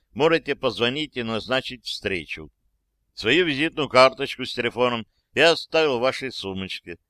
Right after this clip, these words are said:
Встречаться нам ещё раз или нет — ваше дело. Но если решитесь всё-таки встретиться и продолжить нашу беседу, приезжайте без эскорта, явного или тайного.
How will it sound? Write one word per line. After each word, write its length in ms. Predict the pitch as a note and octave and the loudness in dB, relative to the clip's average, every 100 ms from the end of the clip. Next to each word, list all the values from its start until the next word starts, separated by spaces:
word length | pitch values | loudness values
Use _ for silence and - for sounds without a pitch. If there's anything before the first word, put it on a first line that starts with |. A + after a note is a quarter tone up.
| _ _ _ - | _ _ _ -6
Встречаться 580 | A#2 B2 F#3 F3+ C#3+ | -2 0 0 0 0
нам 200 | B2 A2+ | 0 0
ещё 320 | A2 - G#2+ A2 | 0 0 2 6
раз 320 | A#2 A2 G#2+ | 4 4 -2
или 200 | F#2+ A2+ | -4 -4
нет — 300 | D3+ F3 - | -2 -4 0
ваше 340 | A2+ B2+ A2 | 0 0 -4
дело. 400 | E2 E2+ E2+ E2+ - _ _ - | -12 -10 -8 -8 -10 _ _ -6
Но 120 | G#2 | -2
если 420 | B2 C#3 F#2+ G2 | 0 0 -2 -4
решитесь 800 | E2+ D#2 - D#3+ - F#2+ - - _ _ _ | -4 -6 -6 -6 -8 -10 -10 -16 _ _ _
всё-таки 480 | - B2 G#2 - F#2+ | -2 -2 -2 -6 -8
встретиться 720 | - - C#3 C3 - D#2+ - | -8 0 2 2 0 -12 -8
и 40 | G2 | -4
продолжить 520 | B2 C3 B2+ G2+ G2 | -2 0 0 -2 -4
нашу 280 | A2 - F#2+ | -6 -4 -8
беседу, 460 | B2 A#2+ F2+ A#1+ - _ _ _ _ - | -8 -6 -6 -8 -20 _ _ _ _ -6
приезжайте 600 | A2+ A#2 G#2 C3 D3 C#3+ | -2 0 2 2 2 0
без 180 | C3+ B2+ | -2 -2
эскорта, 560 | C#3 - A#2+ - - - _ _ - | -4 -4 -4 -4 -10 -14 _ _ -8
явного 640 | F2 A2+ B2 C3 B2+ B2 | 2 6 6 2 -2 0
или 200 | A2 A2+ | -2 -4
тайного. 480 | B2+ A#2 C#2+ B1 | 0 0 0 -8